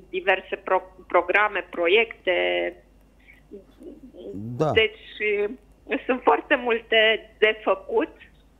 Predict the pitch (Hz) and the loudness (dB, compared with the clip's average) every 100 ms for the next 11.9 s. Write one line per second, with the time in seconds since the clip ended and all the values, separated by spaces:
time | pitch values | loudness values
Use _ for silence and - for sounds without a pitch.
0 | _ _ - _ _ 269 294 - 330 330 | _ _ -20 _ _ -2 -2 2 2 0
1 | 330 294 285 320 302 - 320 330 320 - | -4 -4 -4 0 0 0 -2 0 -2 -4
2 | 302 - - 277 285 277 277 - 311 311 | -10 -10 -8 -6 -4 -6 -8 -10 -4 -4
3 | 302 294 285 262 262 - 294 320 - 302 | -4 -4 -4 -6 -10 -6 -6 -6 -8 -10
4 | 285 - - 262 262 - 269 285 _ 285 | -12 -12 -10 -10 -12 -16 -16 -16 _ -8
5 | 254 247 247 262 269 _ _ - _ 110 | -6 -6 -6 -10 -16 _ _ -20 _ -12
6 | 85 147 - _ - - _ - _ _ | -10 -10 -12 _ -20 -20 _ -20 _ _
7 | 160 165 214 214 226 220 220 208 - 220 | -10 -4 -2 0 0 0 -6 -12 -2 -2
8 | 214 208 202 196 170 160 170 - 147 147 | -2 -2 0 0 0 -4 -8 -6 0 4
9 | 143 170 160 143 143 143 127 170 170 - | 4 2 2 4 4 2 2 0 0 2
10 | 151 139 135 127 123 139 120 - 143 147 | 4 6 6 4 0 -4 -2 2 2 2
11 | 147 147 120 - 123 120 120 117 | -4 -10 -10 -2 2 4 4 2